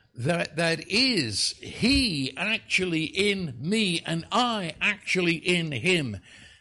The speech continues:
That is an actual pulsating reality, the most intimate, not alongside, not looking at, but face to face and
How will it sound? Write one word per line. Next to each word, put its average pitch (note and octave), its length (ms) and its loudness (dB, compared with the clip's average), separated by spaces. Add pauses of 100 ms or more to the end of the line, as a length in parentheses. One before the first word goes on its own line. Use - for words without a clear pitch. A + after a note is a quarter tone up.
(200)
That F3 280 0
is D3+ 160 -2
an F3+ 140 2
actual G3 600 2 (300)
pulsating G3+ 960 2
reality, D3 800 -2
the C3+ 140 -4
most F3+ 420 0
intimate, F3+ 920 0 (320)
not C3+ 220 2
alongside, G3 1040 2 (300)
not F3+ 280 0
looking F3 460 2
at, E3 380 -4 (460)
but D3 420 -2
face - 520 2
to G#3 180 -2
face F#3+ 840 0
and E3 540 0